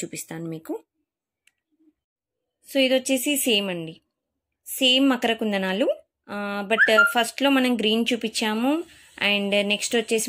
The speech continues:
మనం మల్టీ కలర్ చూపించాము. ఇప్పుడు వచ్చేసి పింక్ క్రిస్టల్స్, సేమ్ డిజైన్, కింద మల్టీ కలర్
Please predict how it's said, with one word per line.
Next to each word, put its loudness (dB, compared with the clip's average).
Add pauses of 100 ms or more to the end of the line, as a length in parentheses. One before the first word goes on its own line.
మనం 0
మల్టీ -4
కలర్ 0
చూపించాము. -8
ఇప్పుడు -6
వచ్చేసి -6 (140)
పింక్ -2
క్రిస్టల్స్, -12 (680)
సేమ్ 2 (100)
డిజైన్, -2 (1400)
కింద 2 (120)
మల్టీ 0
కలర్ 2